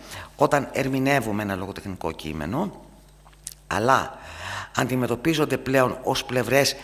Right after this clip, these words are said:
ενός ενιαίου συστήματος. Το λογοτεχνικό κείμενο δεν θεωρείται πλέον ουδέτερο αντικείμενο μελέτης,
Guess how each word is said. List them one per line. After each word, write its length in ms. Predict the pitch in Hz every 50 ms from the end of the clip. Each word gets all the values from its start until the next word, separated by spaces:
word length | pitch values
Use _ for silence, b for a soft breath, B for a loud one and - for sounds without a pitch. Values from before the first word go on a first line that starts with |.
| B B B -
ενός 540 | - 113 117 127 135 135 - - - - - - - -
ενιαίου 540 | - 127 127 127 123 123 123 131 131 120
συστήματος. 800 | - - - - - 104 101 90 78 - - - - - - - - - - - - B B B B B B B B B B B B B - - - -
Το 100 | - 127
λογοτεχνικό 480 | 120 104 113 110 107 123 120 - 135 127
κείμενο 560 | 131 - 131 127 127 135 135 143 139 - - -
δεν 280 | 82 120 151 156 160
θεωρείται 800 | 151 - 135 127 120 113 117 127 120 120 - 110 98 80 - - - - -
πλέον 360 | - 113 127 123 117 110 107 - -
ουδέτερο 480 | - 120 107 127 131 123 - - 104 104
αντικείμενο 500 | 101 - 98 - 107 104 101 101 98 92
μελέτης, 720 | 90 87 90 95 95 95 - - 185 190 - - -